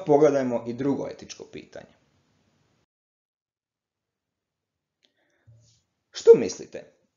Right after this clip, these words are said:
Je li ubojstvo moralno? Ne, sigurno ćete reći. Naravno da nije. Ali, što ako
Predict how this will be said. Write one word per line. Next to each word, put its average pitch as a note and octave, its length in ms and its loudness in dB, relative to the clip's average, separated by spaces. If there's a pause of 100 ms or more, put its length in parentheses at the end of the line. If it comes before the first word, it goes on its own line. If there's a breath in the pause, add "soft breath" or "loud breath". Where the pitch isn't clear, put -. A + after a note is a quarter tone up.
Je A3+ 180 -6
li A#3+ 260 -10
ubojstvo G2 800 -12 (200)
moralno? - 680 -16 (2000)
Ne, A2 320 -6 (260)
sigurno F2+ 500 -10
ćete - 300 -18
reći. - 340 -20 (120)
Naravno A#2+ 580 -2
da F#2 100 -12
nije. - 360 -20 (640 loud breath)
Ali, D3+ 580 -6 (1120)
što - 500 -8 (100)
ako A#2 340 -8